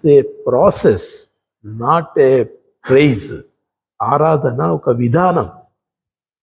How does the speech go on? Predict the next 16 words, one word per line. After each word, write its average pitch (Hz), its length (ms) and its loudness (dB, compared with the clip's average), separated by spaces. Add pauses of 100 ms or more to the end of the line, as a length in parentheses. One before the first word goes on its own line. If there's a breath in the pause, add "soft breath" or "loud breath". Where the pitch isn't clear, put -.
(180)
విధానమా, 170 600 2
విధానమా, 170 600 2
విధానం 156 500 0
అంటే 165 240 -8
ఆరాధన 160 460 0
ఎట్టయితది? 175 640 -10 (760)
స్తుతి, - 520 -2
స్తుతి, 175 500 0
స్తోత్రం, 165 600 0
స్తోత్రం, 175 520 -4 (140)
అవైనా 190 360 0
కొంచెం 156 440 0
మీనింగ్ఫుల్గా 143 580 2
ఉన్నాయి. 113 300 -6 (200)
కాబట్టి 151 420 4
ప్రియ 139 500 2